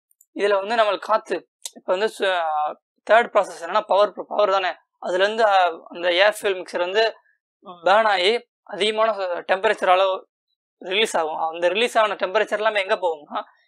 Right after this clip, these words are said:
இங்க இருக்க, வெளியே இருக்க அந்த fins வழியா போயிடும். இந்த fins போகும்போது இப்போ ஒரு தடவை இந்த மாதிரி ஒரு stroke நடந்துச்சுன்னா இதோடைய distance வந்து ரொம்ப அதிகம். So அதனால இப்போ இதுல வந்து ஏர் பட்டு பட்டு இதுல வந்து, அதனால அந்த cooling வந்து இதாயிரும் அப்படின்னு சொல்லியிருக்காங்க. So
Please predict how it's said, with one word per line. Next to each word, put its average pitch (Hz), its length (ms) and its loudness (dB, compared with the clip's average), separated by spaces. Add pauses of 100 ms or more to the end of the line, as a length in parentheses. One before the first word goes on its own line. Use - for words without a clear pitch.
(140)
இங்க 185 120 -4
இருக்க, 196 260 2
வெளியே 208 220 2
இருக்க 196 200 0
அந்த 175 100 -8
fins 220 260 -6
வழியா 208 180 2
போயிடும். 165 300 -2 (160)
இந்த 196 160 -4
fins 226 380 -8
போகும்போது 165 460 -2 (460)
இப்போ 196 320 -4
ஒரு 185 180 2
தடவை 226 300 6 (460)
இந்த 190 140 0
மாதிரி 220 220 4
ஒரு 190 180 2
stroke 202 300 -2
நடந்துச்சுன்னா 190 520 -4
இதோடைய 170 340 -2 (160)
distance 208 340 -6
வந்து 202 200 -2
ரொம்ப 208 180 -2
அதிகம். 170 340 0 (320)
So - 160 -4
அதனால 208 260 4
இப்போ 226 160 -4
இதுல 202 120 2
வந்து 214 160 -2
ஏர் 220 240 6
பட்டு 190 220 -4
பட்டு 180 240 -4 (440)
இதுல 202 220 0
வந்து, 226 180 -2 (480)
அதனால 196 280 0
அந்த 196 200 -2 (180)
cooling 220 340 -2
வந்து 208 160 0 (840)
இதாயிரும் 190 380 4
அப்படின்னு 175 280 -2
சொல்லியிருக்காங்க. 165 380 -2 (380)
So - 100 -12